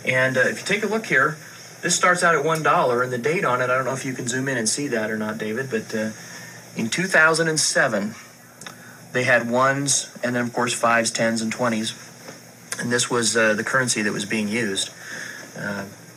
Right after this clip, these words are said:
and, uh, as we well know, what happened is the hyperinflation started to kick in, and they started to print higher and higher denominations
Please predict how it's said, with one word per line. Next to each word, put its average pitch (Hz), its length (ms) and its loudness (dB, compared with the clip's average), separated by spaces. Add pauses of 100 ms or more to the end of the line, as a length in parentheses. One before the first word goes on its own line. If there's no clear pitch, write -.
(640)
and, 135 320 2
uh, - 240 4 (640)
as 135 180 2
we 131 160 -2
well 147 240 2
know, 143 260 2
what 120 180 4
happened 117 500 2
is 113 280 -2
the 117 240 -2 (440)
hyperinflation 131 880 -2 (720)
started 123 320 2
to 110 60 -4
kick - 260 -6
in, 117 340 0 (440)
and 107 360 -2 (760)
they 117 100 -2
started 113 300 0
to 110 80 -6
print - 260 -2
higher 123 300 2
and 120 80 0
higher - 240 4
denominations 113 920 -2